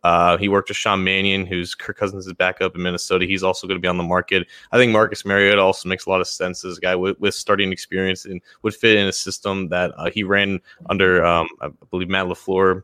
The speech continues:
who was the, the offensive coordinator for the Titans before he became the Packers head coach. But he worked with Taylor for a year in Los Angeles. So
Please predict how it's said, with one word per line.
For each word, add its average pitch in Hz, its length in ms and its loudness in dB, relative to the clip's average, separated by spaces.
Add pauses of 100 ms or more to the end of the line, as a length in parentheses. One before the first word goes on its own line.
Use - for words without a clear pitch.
(140)
who - 120 -8
was 92 120 -4
the, - 180 -18 (120)
the 87 320 0
offensive - 260 -4
coordinator 92 540 2 (180)
for - 100 -16
the 87 60 -8
Titans 107 360 0
before 98 200 0
he 95 60 0
became 92 240 -8
the 87 60 -12
Packers - 340 -6
head 95 180 -2
coach. 98 220 -4
But 87 80 -6
he 110 100 -2
worked 104 320 0 (240)
with 113 140 0
Taylor 104 480 4 (240)
for 104 160 0
a 95 40 2
year 95 160 2
in 95 80 0
Los 90 200 -2
Angeles. 90 260 -8
So - 300 -2